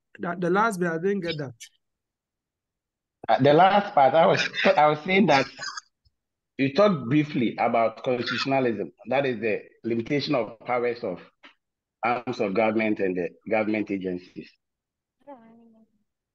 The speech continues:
Speaker 2: And also the prosecu-, uh, prosecutor, uh, prosecution authority of the state, I E the A G who, who is in charge of prosecution of, uh, people who commit criminal offenses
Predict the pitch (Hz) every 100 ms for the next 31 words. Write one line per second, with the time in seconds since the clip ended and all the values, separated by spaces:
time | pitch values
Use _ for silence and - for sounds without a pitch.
0 | _ _ _ - 110 127 127 135 120 113
1 | 123 120 - - 143 147 120 113 120 117
2 | 143 135 135 120 107 98 92 127 120 131
3 | 135 139 120 - 113 110 113 107 - _
4 | - 92 92 - 92 87 - _ _ _
5 | _ _ - 110 113 107 101 98 92 -
6 | 107 117 101 104 113 117 104 120 117 95
7 | 90 - 104 98 87 - _ _ - 92
8 | 107 104 101 87 82 - _ _ _ _
9 | _ _ _ _ _ - _ - 71 60
10 | - - _ _ _ _ - 107 - 98
11 | 107 - 92 95 - 95 92 90 87 87
12 | 85 87 85